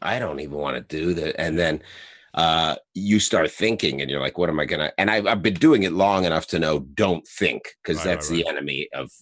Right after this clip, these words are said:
Speaker 1: funny for me. So I was like, "Okay, just don't think, just go up." And I went up, and of course it goes well, but it's like, you don't know what's coming next, and your brain's not making the same connection. And, you know, my act is I have no act.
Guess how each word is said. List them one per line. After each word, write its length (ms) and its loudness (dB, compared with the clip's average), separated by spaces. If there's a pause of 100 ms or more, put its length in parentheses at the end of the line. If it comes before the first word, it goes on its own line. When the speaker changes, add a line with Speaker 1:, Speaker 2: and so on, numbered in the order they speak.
Speaker 1:
funny 300 0
for 220 -8
me. 380 2
So 240 -4
I 60 0
was 160 -4
like, 200 -4
"Okay, 200 2
just 200 0
don't 200 2
think, 240 2
just 280 0
go 240 4
up." 260 0 (420)
And 160 0
I 40 2
went 240 4
up, 260 2
and 160 0
of 200 -4
course 260 0
it 80 -4
goes 280 0
well, 340 4
but 120 0
it's 160 -4
like, 180 2 (420)
you 200 6
don't 240 4
know 260 4
what's 300 2
coming 360 -4
next, 320 -10
and 140 -2
your 120 0
brain's 460 2
not 280 0
making 300 -2
the 80 -2
same 260 -4
connection. 440 -2
And, 160 2
you 100 4
know, 120 4
my 360 4
act 300 -2
is 140 -2
I 140 0
have 380 -2
no 280 -2
act. 380 -4